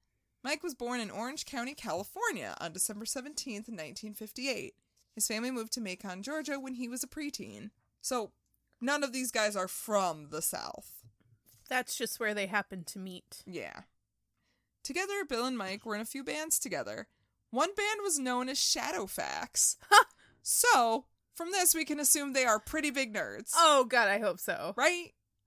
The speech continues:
Speaker 1: Okay.
Speaker 2: Definitely.
Speaker 1: So nothing really stuck,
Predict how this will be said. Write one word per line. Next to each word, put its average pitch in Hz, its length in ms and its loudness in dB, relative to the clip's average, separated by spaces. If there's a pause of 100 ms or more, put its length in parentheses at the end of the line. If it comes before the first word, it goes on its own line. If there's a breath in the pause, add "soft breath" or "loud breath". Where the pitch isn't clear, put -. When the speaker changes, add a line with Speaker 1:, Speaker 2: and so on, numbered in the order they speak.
(120)
Speaker 1:
Okay. 214 240 -8
Speaker 2:
Definitely. 202 920 -2 (560)
Speaker 1:
So - 180 -2
nothing 370 380 -2
really 226 220 0
stuck, 180 560 0